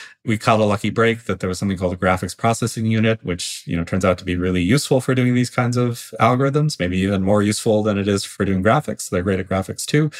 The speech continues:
And things just kept kind of adding to the snowball. So we had deep learning, which is sort of a,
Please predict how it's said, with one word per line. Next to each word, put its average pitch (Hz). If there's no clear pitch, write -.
And 123
things 160
just -
kept -
kind 113
of 95
adding 117
to 110
the 95
snowball. 110
So -
we 117
had 117
deep 113
learning, 101
which 92
is 87
sort -
of 87
a, 87